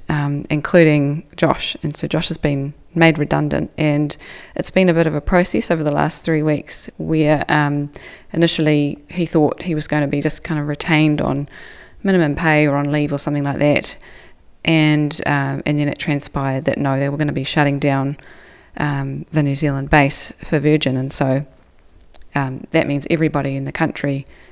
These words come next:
is now looking for a, an aviation job,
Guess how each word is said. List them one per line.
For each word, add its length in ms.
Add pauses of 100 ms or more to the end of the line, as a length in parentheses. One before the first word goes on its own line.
(100)
is 120
now 160
looking 300
for 420 (340)
a, 220
an 120
aviation 540
job, 320